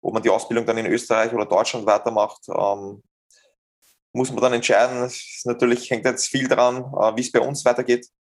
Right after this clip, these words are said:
äh, hier in Sandhausen. Und deswegen werden wir alles dran setzen. Ich bin jetzt doch schon acht Jahre hier, nochmal umgezogen. Also ich kann mir meine Zukunft, äh, sehr, sehr wohl hier vorstellen, würde das auch hier gern fortsetzen.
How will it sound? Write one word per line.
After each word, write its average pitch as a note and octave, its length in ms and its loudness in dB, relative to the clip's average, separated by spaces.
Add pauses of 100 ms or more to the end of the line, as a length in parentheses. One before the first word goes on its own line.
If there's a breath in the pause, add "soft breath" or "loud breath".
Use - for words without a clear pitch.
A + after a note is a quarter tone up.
(260)
äh, G#2+ 200 0
hier A#2+ 160 -4
in A#2+ 60 -4
Sandhausen. A#2 560 0
Und A2+ 140 -6
deswegen A2+ 260 -4
werden A2 140 2
wir A2 80 4
alles A#2 220 0
dran A2+ 140 0
setzen. A2+ 340 -4
Ich - 80 -20
bin A2 100 -8
jetzt - 180 -4
doch A#2+ 100 2
schon A#2 140 0
acht G#2+ 200 0
Jahre G#2+ 300 2
hier, B2 320 0 (480)
nochmal A2+ 280 0
umgezogen. A#2+ 560 0
Also A2+ 160 0
ich A#2+ 100 -8
kann A2+ 80 -4
mir A2+ 100 0
meine A2+ 220 0
Zukunft, B2 540 -4
äh, G#2+ 260 2
sehr, G#2+ 220 2
sehr A2 180 0
wohl A#2+ 340 2 (400)
hier A2+ 180 0
vorstellen, A#2 460 0
würde A#2 140 -2
das A#2 100 -8
auch G#2+ 140 2
hier A#2+ 140 0
gern A2+ 180 0
fortsetzen. A#2 680 0